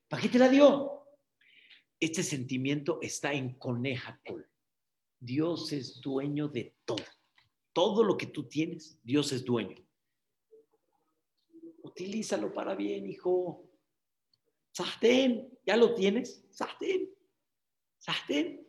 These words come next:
No lo utilices para ser infeliz. Utilízalo para ser feliz. Nada más cambia el chip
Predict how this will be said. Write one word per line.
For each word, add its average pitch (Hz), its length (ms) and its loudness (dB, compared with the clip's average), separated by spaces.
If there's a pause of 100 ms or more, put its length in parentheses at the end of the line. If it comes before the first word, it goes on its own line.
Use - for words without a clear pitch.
No 175 120 6
lo 240 80 6
utilices 226 640 2 (300)
para 156 420 2
ser 185 300 2 (240)
infeliz. 147 920 -2 (480)
Utilízalo 175 1120 4 (320)
para 196 240 6
ser 214 320 6
feliz. 208 560 4
Nada 185 140 -6
más 196 180 -2
cambia 233 380 6
el 220 100 4
chip - 360 4